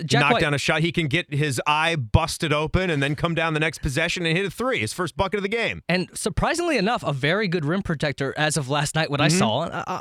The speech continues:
Speaker 1: I'm impressed by that. But yeah, the way he's adapted, not even just over his entire career, but within the past two years is impressive.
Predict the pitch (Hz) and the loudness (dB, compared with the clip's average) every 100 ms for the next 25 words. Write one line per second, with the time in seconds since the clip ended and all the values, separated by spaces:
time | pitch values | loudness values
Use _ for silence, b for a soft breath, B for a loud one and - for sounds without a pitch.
0 | 220 233 240 269 427 - 120 107 - 202 | -2 -2 0 0 0 0 0 -2 -2 -2
1 | 277 214 B B B 175 180 294 285 240 | 0 -2 B B B -2 0 0 0 0
2 | 165 190 202 160 214 240 208 196 - - | 2 0 0 0 0 2 2 0 -2 -4
3 | 175 190 170 160 156 175 160 180 175 151 | -2 0 0 -2 0 -2 -2 -4 -2 -4
4 | 160 214 208 - 208 196 220 170 170 214 | -6 -4 -2 -2 -2 -4 -2 0 0 0
5 | 135 - 151 151 165 175 143 | -2 -4 -4 -2 -2 -2 -4